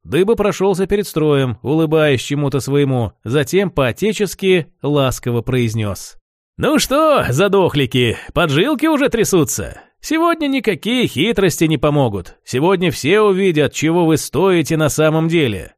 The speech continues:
А все почему?" Он обвел курсантов тяжелым взглядом.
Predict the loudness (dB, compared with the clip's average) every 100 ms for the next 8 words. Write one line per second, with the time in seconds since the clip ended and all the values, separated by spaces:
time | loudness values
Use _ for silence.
0 | _ -2 -2 2 0 0 0 2 2 2
1 | 0 _ -4 0 2 0 0 0 0 -2
2 | 0 0 0 0 0 0 0 2 2 2
3 | 0 2 2 2 2 0